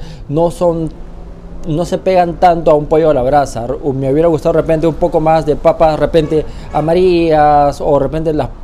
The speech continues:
papas canchán, la clásica, pero un poco más gruesas como de pollo a la brasa. Y como que por ese ladito sí la baja solamente un poquito.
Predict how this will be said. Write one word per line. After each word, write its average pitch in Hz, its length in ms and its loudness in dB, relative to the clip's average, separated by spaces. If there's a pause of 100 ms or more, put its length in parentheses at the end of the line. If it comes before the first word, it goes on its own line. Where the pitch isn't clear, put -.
(380)
papas 156 300 2
canchán, 160 340 -2
la 147 140 -2
clásica, 160 520 0
pero 139 120 -4
un 131 80 -8
poco 143 180 -2
más 143 160 -6
gruesas 143 320 -4
como 127 220 -6
de 110 100 -4
pollo 135 240 0
a 135 60 2
la 117 100 -2
brasa. 123 460 -2 (420)
Y 135 680 -4
como 131 280 -6
que 147 120 -6
por 151 240 0
ese 196 180 0
ladito 196 500 2
sí 175 380 -6
la 143 160 -4
baja 135 340 -2
solamente 139 460 -4 (100)
un 151 120 -6
poquito. 147 480 -2